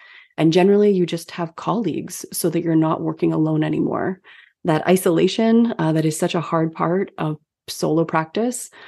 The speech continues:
goes away in a certain sense when you have a group practice. Now you actually have people that you're working with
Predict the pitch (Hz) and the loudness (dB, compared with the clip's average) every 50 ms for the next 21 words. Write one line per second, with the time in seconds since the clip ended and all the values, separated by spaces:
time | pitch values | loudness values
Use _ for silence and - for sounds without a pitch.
0 | - - - - _ _ _ 175 160 208 208 220 226 208 185 190 180 165 160 156 | -20 -20 -20 -20 _ _ _ -2 4 4 4 6 4 4 2 2 2 2 2 2
1 | 156 147 147 - - 175 165 - 160 151 - 151 147 151 - - 151 151 151 147 | 0 0 -2 -2 -2 -4 -2 -2 -2 -2 -2 -2 -2 -4 -2 0 0 0 0 0
2 | 151 151 147 - 160 151 - 143 143 - - - 156 - 175 165 165 175 190 185 | -2 -4 -4 -4 -6 -6 -4 -8 -10 -10 -12 -12 -8 -4 -2 0 2 4 4 4
3 | 180 165 - - 170 160 - 165 165 - 165 160 156 143 151 151 151 151 151 - | 4 2 0 0 -2 0 0 -2 0 0 0 0 0 0 -2 0 -2 -2 -2 0
4 | 170 160 156 151 - | -2 -2 -2 -2 -4